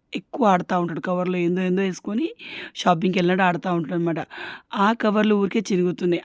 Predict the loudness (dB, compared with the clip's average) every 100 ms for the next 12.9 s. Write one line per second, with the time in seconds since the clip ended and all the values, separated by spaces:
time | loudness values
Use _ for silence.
0 | -4 -2 -2 -4 -4 -8 -8 -6 -4 -4
1 | -2 -2 -4 -10 -20 -20 -20 _ 0 2
2 | 2 -2 -4 -2 2 2 2 0 -2 -4
3 | -6 -12 _ _ _ _ _ _ _ _
4 | _ _ _ -6 0 2 2 0 -2 -2
5 | -2 -2 -2 -2 -4 -12 -14 -14 -6 -4
6 | 0 4 4 4 2 2 0 -4 -12 -18
7 | -18 -12 -4 -2 0 0 0 -2 -4 -4
8 | -4 -4 -4 -6 -8 -20 -20 -20 _ 0
9 | 0 0 -4 -2 0 0 -2 -6 -6 -6
10 | -4 -2 -2 -2 -2 -2 -4 -6 -12 -10
11 | -8 -4 -6 -4 0 0 -2 -6 -10 -6
12 | -2 -2 -2 -2 -2 -2 -2 -4 -8